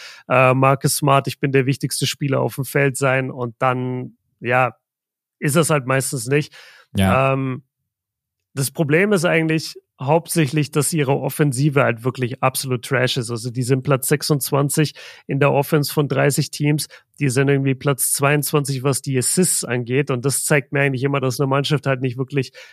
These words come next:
Speaker 1: zusammenspielt, weil die haben jetzt nicht die überragenden Isolation-Scorer wie zum Beispiel die Clippers. Bei den Clippers weißt du,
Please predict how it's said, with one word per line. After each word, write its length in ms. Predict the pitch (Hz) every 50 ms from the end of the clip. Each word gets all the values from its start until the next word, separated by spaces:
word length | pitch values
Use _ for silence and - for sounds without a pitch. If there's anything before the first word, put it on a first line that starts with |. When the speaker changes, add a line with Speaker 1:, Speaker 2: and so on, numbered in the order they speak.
| - _ _
Speaker 1:
zusammenspielt, 840 | - - 147 135 156 165 196 208 196 156 - - - 156 147 120 113
weil 140 | 139 135 131
die 140 | 120 151
haben 120 | 160 170 185
jetzt 200 | 185 - - -
nicht 360 | 165 160 156 - - - _ _ _ _ -
die 100 | 147 160
überragenden 720 | 147 135 151 143 123 139 147 160 170 160 151 143 143 135
Isolation-Scorer 1300 | 131 139 147 151 - - 156 139 135 143 165 - - 160 135 - - - 151 147 147 147 143 143 139 120 117
wie 500 | 120 139 139 139 135 135 135 135 127 131 _
zum 160 | - - 160
Beispiel 240 | 151 156 - - 147
die 80 | 135
Clippers. 520 | 127 - - 160 156 - 143 131 117 - -
Bei 100 | 143 131
den 100 | 135 123
Clippers 380 | - 170 165 165 175 156 -
weißt 260 | 151 151 156 151 -
du, 120 | 156 156